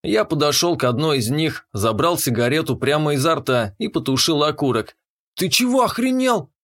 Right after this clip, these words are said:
возмутилась девочка, хлопая большими ресницами. «Того, что у нас спортивное мероприятие, и курить здесь не курят.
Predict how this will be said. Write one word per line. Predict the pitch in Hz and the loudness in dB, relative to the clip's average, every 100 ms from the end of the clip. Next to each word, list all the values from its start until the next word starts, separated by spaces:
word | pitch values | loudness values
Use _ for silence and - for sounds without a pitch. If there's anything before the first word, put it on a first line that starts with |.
| - | -6
возмутилась | 202 202 165 160 - 185 160 | -2 0 0 0 0 0 0
девочка, | 120 120 175 156 - 135 113 90 | 0 0 0 0 -2 0 -2 -2
хлопая | 196 196 151 - | 0 0 2 0
большими | 113 143 - 139 123 | 2 0 0 0 0
ресницами. | 147 151 151 127 - 113 90 76 _ _ _ _ - | 0 0 -2 -2 -2 -2 -4 -10 _ _ _ _ -2
«Того, | 123 156 202 135 | 0 2 2 2
что | - 131 | 0 0
у | 165 | 2
нас | 196 170 | 2 0
спортивное | - 135 139 190 180 143 | 0 0 0 0 0 0
мероприятие, | 139 151 113 131 123 131 123 131 120 104 - | 0 -2 0 0 2 2 0 0 0 -4 -6
и | 110 | -6
курить | - 151 208 180 | -2 0 0 -2
здесь | 113 110 190 - | -2 0 0 0
не | 127 | -4
курят. | - 143 139 117 | -2 0 0 -2